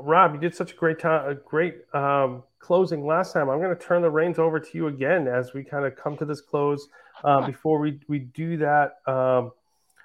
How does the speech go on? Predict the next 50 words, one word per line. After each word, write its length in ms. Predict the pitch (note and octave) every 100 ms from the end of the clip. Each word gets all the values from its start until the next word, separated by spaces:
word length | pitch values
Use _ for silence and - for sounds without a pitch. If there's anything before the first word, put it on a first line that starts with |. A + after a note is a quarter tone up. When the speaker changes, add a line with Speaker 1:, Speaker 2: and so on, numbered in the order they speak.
| _ _ _
Speaker 1:
Matt, 260 | C#3+ E3 D3
I'm 60 | C#3+
looking 240 | D#3 D#3
forward 240 | - E3 D#3
to 100 | C#3
meeting 320 | C#3+ D#3+ D#3+
you. 80 | D#3+
We'll 100 | D3+
get 140 | C#3+
a 60 | C3
double 340 | - D3+ D#3
dose 460 | C#3 C#3+ D#3 E3 -
of, 360 | C#3 C#3+ C#3 C3
of 240 | C#3 B2+
Matt, 460 | B2+ C#3+ D3 D3+ - B2
first 300 | D3+ D3 -
at 100 | C3
the 60 |
Tech 240 | C3 D#3 D3
and 120 | C#3
Learning 280 | D3+ E3+ E3
event, 480 | D3+ D#3+ D3+ - - -
and 180 | B2+ B2
then 200 | B2+ C3
we'll 100 | B2
have 180 | B2
some 140 | - B2+
time 260 | B2+ B2 A#2+
to 200 | A#2+ A#2+ _
connect. 340 | C3 C3+ C3 G#2+
If 140 | C#3+ D3
I 80 |
see 240 | C#3+ - G#3+
you 320 | E3+ D#3 D#3+
on 120 | C3+
your 120 | C3
roller 240 | C3 D3 C#3+
skates 360 | - B2 B2
running 300 | C3+ B2+ B2+
by, 380 | B2 C3 C3+ C#3 - _ _ _ _
uh, 200 | - B2+ B2
make 180 | C#3+ C#3+
sure 240 | - D3+
to 400 | C#3+ - C#3 C3+ - A#2+
bookmark 540 | E3+ E3+ D#3 D3+ D#3
some 180 | - D3
of 60 | C3
his 180 | C#3 -
sessions 480 | D3 C#3+ C3 B2
here 520 | - - F#3 F3 E3